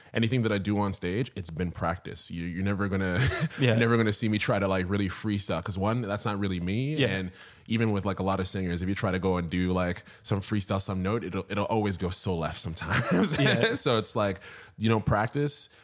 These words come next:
Speaker 1: practice and just do what you practice.
Speaker 2: Yeah,
Speaker 1: Yeah.
Speaker 2: hundred percent.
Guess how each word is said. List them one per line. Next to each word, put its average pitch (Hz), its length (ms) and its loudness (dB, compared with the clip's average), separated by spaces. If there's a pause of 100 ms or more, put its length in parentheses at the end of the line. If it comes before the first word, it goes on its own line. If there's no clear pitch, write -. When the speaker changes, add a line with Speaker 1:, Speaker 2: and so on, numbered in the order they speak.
(220)
Speaker 1:
practice 110 300 2
and 104 80 0
just 92 80 0
do 107 60 2
what 101 80 0
you 92 80 -2
practice. 92 400 -6 (240)
Speaker 2:
Yeah, 147 100 4
Speaker 1:
Yeah. 135 80 0 (200)
Speaker 2:
hundred 123 160 4
percent. 120 340 0